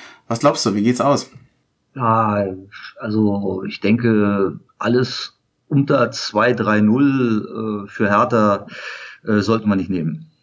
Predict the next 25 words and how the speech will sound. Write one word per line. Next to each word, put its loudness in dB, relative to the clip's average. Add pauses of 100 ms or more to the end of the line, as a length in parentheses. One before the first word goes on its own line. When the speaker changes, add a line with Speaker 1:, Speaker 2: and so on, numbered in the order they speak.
(560)
Speaker 1:
Keine 2
Angst -2
vorm 0
Pokal? -2 (1400)
Speaker 2:
Eigentlich -6
nicht. -4 (180)
Speaker 1:
Und -2
den 2
eigenen 2
Gesetzen -2
des -2
Pokals? -2 (1120)
Speaker 2:
Ah, 0 (480)
eigentlich -4
auch -4
nicht. -8 (300)
Also, 0
äh, 2
das -4
wird, -2 (680)
sollte 0
ein 2
klarer 2
Sieg -6
werden. 2